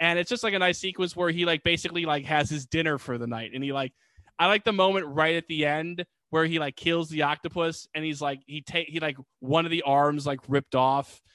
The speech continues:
So he, like, has that in one, he's, like, kinda has it in his mouth or whatever. And then he's trying to, like, drag the rest of the octopus behind him, but it's kinda, like, stuck in the water. And he's just the moment where Kong just, like, "Come on, like, get out of there." That's great. So, yeah, so Tony Kebbell's doing his own thing. And then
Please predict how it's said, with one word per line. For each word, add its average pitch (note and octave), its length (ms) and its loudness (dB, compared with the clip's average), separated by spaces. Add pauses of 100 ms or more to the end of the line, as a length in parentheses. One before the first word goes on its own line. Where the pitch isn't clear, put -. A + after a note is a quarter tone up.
(160)
So D3+ 140 -8
he, D3 60 -4
like, C#3+ 160 -6
has D#3 280 -2
that D#3 180 -4
in D3 100 -10
one, C#3+ 220 -4
he's, D3 160 -10
like, C#3 140 -8
kinda D3 180 -6
has C#3+ 300 -8
it D3 40 -12
in C#3+ 60 -10
his C3+ 140 -12
mouth C#3 200 -4
or D3 60 -6
whatever. D3 380 -4 (240)
And C#3+ 120 -8
then D#3+ 100 -8
he's D#3 180 -10
trying D#3 280 -6
to, D#3 80 -6
like, C#3 300 -8 (380)
drag D3+ 600 0
the D3+ 100 2
rest C#3+ 280 0
of D#3 60 -12
the D3 100 -2
octopus C#3+ 460 0
behind C#3 440 -4
him, D#3 120 -4
but C#3+ 100 0
it's C#3 140 -6
kinda, D3+ 260 -2
like, C3+ 160 -2
stuck - 400 -4
in C#3+ 120 -2
the C#3 60 2
water. C3 460 2 (300)
And D3+ 80 -4
he's D#3 100 0
just D3+ 140 -4
the E3 80 0
moment D3+ 400 2
where D3 100 0
Kong C#3 360 2
just, C#3 120 -6
like, C3+ 140 -4
"Come G3+ 180 0
on, B3 300 6
like, C3 200 -6 (140)
get G#3 140 2
out C#4+ 220 4
of E3 60 -4
there." A#2+ 220 -8 (460)
That's C3+ 180 -4
great. A#2+ 300 -6 (420)
So, F3+ 140 0
yeah, D#3 80 2
so D3+ 100 -8
Tony G#3+ 240 0
Kebbell's G3 300 0
doing F3 160 2
his D#3 100 0
own D#3 160 0
thing. D#3 220 -6
And D#3 140 -8
then F3 360 0